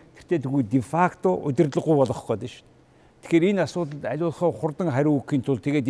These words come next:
энэ үндсэн хуулийн өөрчлөлт чинь юу хийх юм бэ? Тэгээ яг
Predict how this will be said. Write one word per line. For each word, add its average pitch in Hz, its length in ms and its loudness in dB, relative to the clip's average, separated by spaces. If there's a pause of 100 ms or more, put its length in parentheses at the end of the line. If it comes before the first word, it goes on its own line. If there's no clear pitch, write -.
энэ 135 80 2
үндсэн 131 320 -4
хуулийн 127 240 0
өөрчлөлт - 400 -10
чинь 117 240 -8 (320)
юу 156 240 0
хийх 127 240 4
юм 98 160 -2
бэ? 95 320 -8 (600)
Тэгээ 156 160 4
яг 185 80 2